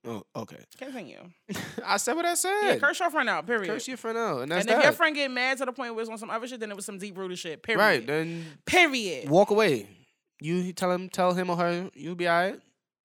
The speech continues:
Speaker 2: Fuck outta here.
Speaker 1: And that's that. Like, you wanted to throw shots, I threw the bigger shot. <laughs>
Speaker 2: That's it.
Speaker 1: If you can't handle it, oh well.
Speaker 2: All right, cool.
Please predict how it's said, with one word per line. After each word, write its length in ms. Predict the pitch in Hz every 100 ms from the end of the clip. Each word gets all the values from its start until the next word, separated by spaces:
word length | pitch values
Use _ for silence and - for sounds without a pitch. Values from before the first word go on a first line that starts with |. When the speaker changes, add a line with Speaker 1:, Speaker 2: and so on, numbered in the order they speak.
| _ -
Speaker 2:
Fuck 160 | 214
outta 200 | 196 185
here. 380 | 180 165 131 107 - _ _ 151
Speaker 1:
And 140 | 156
that's 160 | 175 175
that. 420 | 202 262 185 107
Like, 340 | 127 135 131 127
you 220 | 131 170
wanted 320 | 180 175 170
to 60 | 175
throw 200 | 175 175
shots, 380 | - 165 170 -
I 180 | - 170
threw 200 | 214 185
the 60 | 185
bigger 220 | 226 202
shot. 300 | - 131 101 - _
<laughs> 320 | - _ _
Speaker 2:
That's 280 | 135 175 -
it. 260 | 330 254 _ _ _ _ _ _ -
Speaker 1:
If 100 | -
you 140 | 170
can't 300 | 175 185 180
handle 280 | 190 202 208
it, 200 | 226 226 _ _ _ _ _ _ _ _
oh 140 | 123 139
well. 400 | 127 120 117 - _ _ _
Speaker 2:
All 60 | 220 226 202
right, 120 | 160 -
cool. 380 | - 240 156